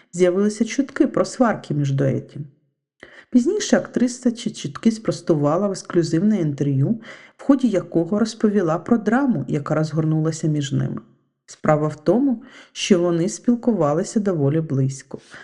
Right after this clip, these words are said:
На питання щодо роману вона відповіла заперечно, але при цьому зазначила, що в них була близькість. За словами акторки, в якийсь момент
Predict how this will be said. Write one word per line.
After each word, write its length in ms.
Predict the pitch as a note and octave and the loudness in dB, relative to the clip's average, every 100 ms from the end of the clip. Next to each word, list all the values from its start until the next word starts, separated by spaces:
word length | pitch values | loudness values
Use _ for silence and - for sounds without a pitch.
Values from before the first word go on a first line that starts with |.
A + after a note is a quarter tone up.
| - | -4
На 120 | F3+ E3+ | 0 2
питання 540 | G3 - F3+ F#3 F#3+ | 0 2 0 2 -2
щодо 320 | - G3 F#3 | 0 0 2
роману 460 | G3 G#3 D4+ E4 F#3 | 2 2 2 2 0
вона 300 | C#3+ D3+ D#3+ | 0 0 2
відповіла 560 | F#3 - F3 E3+ D#3+ | -2 0 0 2 2
заперечно, 800 | D#3 F3 - D#3+ C#3+ C3+ - D3 - - - | 0 0 0 0 0 -4 -6 -6 -8 -20 -2
але 220 | F3 E3+ | 0 2
при 180 | E3+ E3+ | 0 -2
цьому 320 | E3 G#3+ G#3+ | 2 2 4
зазначила, 800 | A3 A#3 G#3+ D3+ C3+ - D#3+ D#3 | 2 2 2 0 -2 -4 -6 -8
що 240 | - - E3+ | -8 -2 0
в 40 | |
них 160 | D3+ G#3+ | 2 2
була 300 | B3 F3 D#3 | 0 0 -2
близькість. 680 | C#3 C#3 C3+ - C#3 - _ _ _ _ _ _ _ _ _ _ _ _ - - - | 0 0 -2 -6 -12 -12 _ _ _ _ _ _ _ _ _ _ _ _ -20 -10 -6
За 60 | |
словами 440 | E3+ F3+ F3 F3 F3+ | 2 4 4 2 0
акторки, 560 | F3 - C4 - - | 0 2 0 0 -2
в 20 | |
якийсь 400 | D#3+ D#3+ G3+ - | 0 0 -4 -4
момент 420 | F#3 F3+ G#3+ D4 | -2 0 0 0